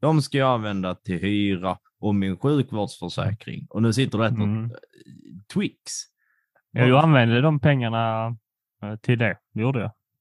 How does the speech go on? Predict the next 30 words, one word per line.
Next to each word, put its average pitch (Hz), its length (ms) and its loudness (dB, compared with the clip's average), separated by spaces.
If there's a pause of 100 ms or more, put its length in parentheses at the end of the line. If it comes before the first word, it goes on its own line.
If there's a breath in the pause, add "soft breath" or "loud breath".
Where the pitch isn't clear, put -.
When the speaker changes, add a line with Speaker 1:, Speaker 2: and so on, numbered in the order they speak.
(420)
Speaker 1:
Men 151 340 -6 (1200)
vad, 143 280 -10 (420)
var 151 200 0
har 151 120 2
du 147 80 0
fått 147 160 -4
pengar 147 220 0
till 143 120 -2
Twix - 360 -4
då? - 220 -6 (1600)
Speaker 2:
Jag 117 180 -4
hittade. 127 380 4 (1300)
Speaker 1:
Vadå 220 240 0
hitta - 440 -10
på - 140 -4
marken? - 720 -2
Varför, 175 220 -2
det 160 160 0
är 180 40 0 (180)
in-, 294 140 -2
Speaker 2:
Mm. 294 300 4
Speaker 1:
ingen 147 240 4
använder 170 300 2
sedlar. 85 480 -2 (220)
Har 131 80 0
du 147 80 2
snott 147 260 4
någons 175 160 2
bankkort? 147 540 -2 (320)
Speaker 2:
Mm. 208 400 -6